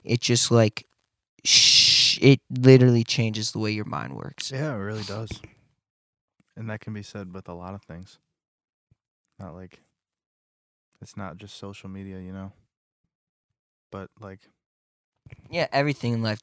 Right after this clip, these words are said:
Speaker 1: Getting
Speaker 2: Yeah.
Speaker 1: rid of Tinder and porn and just, like,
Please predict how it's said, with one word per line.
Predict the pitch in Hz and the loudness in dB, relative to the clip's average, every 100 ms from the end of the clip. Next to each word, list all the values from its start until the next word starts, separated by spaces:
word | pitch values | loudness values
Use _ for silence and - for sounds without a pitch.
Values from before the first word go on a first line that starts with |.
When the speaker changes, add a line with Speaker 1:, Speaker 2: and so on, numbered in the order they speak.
| - | -4
Speaker 1:
Getting | 120 127 | 0 2
Speaker 2:
Yeah. | 131 | 2
Speaker 1:
rid | 127 | 0
of | 123 | -2
Tinder | - 131 123 127 123 120 | -4 -2 -2 -2 -4 -8
and | 76 120 | -10 -8
porn | - 117 113 117 | -6 -2 -2 -2
and | 117 113 | -4 -6
just, | 113 - | -8 -6
like, | 110 110 | -8 -10